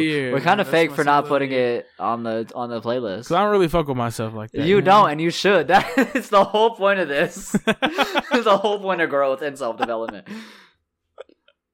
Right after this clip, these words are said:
Speaker 1: Uh,
Speaker 2: This isn't a self-development podcast.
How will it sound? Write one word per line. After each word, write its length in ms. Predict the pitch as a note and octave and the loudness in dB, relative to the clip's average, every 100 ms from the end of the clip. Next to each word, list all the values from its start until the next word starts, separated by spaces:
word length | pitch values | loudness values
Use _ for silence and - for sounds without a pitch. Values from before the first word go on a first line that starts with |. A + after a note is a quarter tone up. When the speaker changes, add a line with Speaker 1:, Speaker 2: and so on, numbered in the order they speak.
| _ | _
Speaker 1:
Uh, 600 | - A#2+ A#2+ C#3 C3 B2 A#2+ | -10 -10 -8 -4 -2 -2 -4
Speaker 2:
This 100 | A2 | -4
isn't 220 | F3+ D#3 | -4 -4
a 60 | C3+ | -2
self-development 680 | D3+ C#3 C#3 C#3 D3 D3 | -2 -2 0 0 -2 -6
podcast. 640 | C#3 D3 D3 - - G#3 | -8 -10 -10 -12 -12 -14